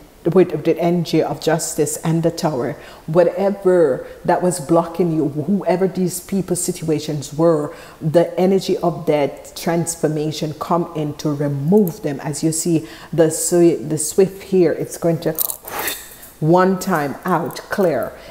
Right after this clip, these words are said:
It's like it's clearing the tower with the energy of death coming in. It's a clear, it's clearing things, situation that has blocked you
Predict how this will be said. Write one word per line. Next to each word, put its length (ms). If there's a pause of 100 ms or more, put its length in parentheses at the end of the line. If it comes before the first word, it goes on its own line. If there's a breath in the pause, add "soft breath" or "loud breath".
It's 200
like 240
it's 240
clearing 420
the 80
tower 540
with 220
the 140
energy 320
of 220
death 320
coming 340
in. 320 (240 loud breath)
It's 280
a 80 (200)
clear, 840
it's 420
clearing 720
things, 480
situation 720
that 200
has 300
blocked 800
you 340